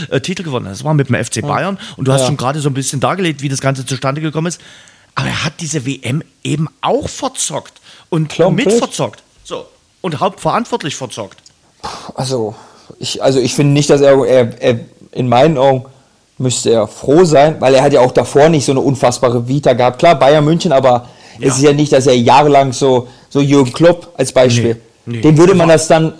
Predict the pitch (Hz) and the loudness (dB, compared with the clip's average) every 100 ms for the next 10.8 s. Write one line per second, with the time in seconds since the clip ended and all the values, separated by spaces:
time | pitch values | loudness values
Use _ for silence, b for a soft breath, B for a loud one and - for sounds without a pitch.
0 | - 170 170 180 180 180 165 214 - 165 | 0 2 2 2 2 2 2 0 2 0
1 | 156 170 156 127 143 151 147 151 127 151 | 2 2 2 2 2 2 2 2 2 2
2 | 160 165 147 156 143 147 - 131 131 135 | 4 4 4 4 4 4 4 2 2 2
3 | 139 139 143 135 135 143 147 160 - 131 | 0 -4 -4 -4 -2 0 2 2 2 2
4 | 127 117 b b b - 143 151 143 127 | 0 -2 b b b 0 4 4 4 2
5 | 156 147 127 147 - 139 139 131 147 - | 4 4 4 0 4 4 6 4 0 0
6 | 139 - 117 160 147 120 120 113 - _ | -2 0 0 0 0 -2 -2 -6 -8 _
7 | _ _ _ _ _ 123 120 117 113 127 | _ _ _ _ _ _ -10 -8 -4 -4
8 | 135 139 127 135 123 - 143 135 113 123 | 0 0 0 -2 0 2 2 0 -2 -4
9 | 127 120 117 117 135 135 175 165 151 135 | -2 -2 -2 -2 -4 0 2 2 2 4
10 | 127 120 131 131 120 117 117 | 2 4 6 6 4 0 -4